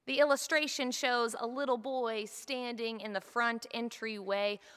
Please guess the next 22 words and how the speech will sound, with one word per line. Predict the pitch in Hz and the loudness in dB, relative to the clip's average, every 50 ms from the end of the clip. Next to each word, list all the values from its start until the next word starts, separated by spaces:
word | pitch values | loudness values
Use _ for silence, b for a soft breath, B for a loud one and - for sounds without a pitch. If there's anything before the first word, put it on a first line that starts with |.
| B - | B -2
welcoming | 208 214 233 254 262 - - - 269 254 247 247 240 240 | 4 6 6 6 6 4 0 -2 0 0 0 0 -2 -2
in | 226 226 220 220 220 214 214 208 - | -4 -6 -6 -4 -4 -4 -4 -4 -6
a | - 196 | -6 -8
childhood | - - - - - - 262 127 220 208 196 - - 190 196 170 | -8 -10 -12 -8 -8 -6 -4 -4 -4 -6 -6 -8 -10 -12 -12 -12
Jesus. | 170 185 196 190 185 165 165 - - - 214 - - - - - _ _ _ _ _ _ _ _ _ _ _ _ _ _ _ _ _ _ _ _ _ _ _ _ _ _ | -14 -14 -12 -12 -12 -12 -12 -12 -12 -12 -14 -16 -18 -18 -20 -20 _ _ _ _ _ _ _ _ _ _ _ _ _ _ _ _ _ _ _ _ _ _ _ _ _ _
The | - 294 | -4 0
little | 302 320 330 330 311 | 0 2 2 4 2
boy | 269 269 311 302 294 285 277 277 | 2 2 2 4 4 4 4 2
then | 233 214 302 320 330 320 285 | 0 0 0 2 2 2 2
goes | 294 269 262 | 0 2 2
on | 269 254 254 254 247 254 | 2 4 4 4 2 0
to | - 254 | -4 -6
describe | 240 220 240 - - - - - 233 240 226 220 214 214 214 220 226 214 - | -6 -6 -6 -6 -8 -10 -10 -4 0 2 4 4 4 4 4 2 -2 -4 -6
an | 233 220 220 | -8 -8 -6
idyllic | - 233 233 233 220 208 202 - 311 311 302 285 277 277 - - - | -6 -4 -4 -4 -6 -8 -10 -6 -4 -4 -2 -2 -4 -6 -8 -12 -10
day | - 233 226 220 214 226 214 | -6 -4 -4 -2 -4 -4 -6
full | - - - - 302 262 269 254 247 240 | -8 -12 -10 -6 -4 -2 -2 -2 -2 -2
of | 233 - - | -4 -6 -6
hospitality. | - - 196 185 - - - 190 - - - - - - - - - - - 220 220 - _ _ _ _ _ _ _ _ _ _ _ _ _ _ _ _ b b b b b b b b b | -8 -10 -10 -10 -10 -12 -14 -16 -14 -12 -12 -10 -10 -12 -14 -16 -16 -16 -18 -18 -20 -20 _ _ _ _ _ _ _ _ _ _ _ _ _ _ _ _ b b b b b b b b b
He | b 311 320 | b 0 0
says, | - - 330 311 - | 4 6 4 4 4
"If | 320 277 294 - | 2 0 -2 -2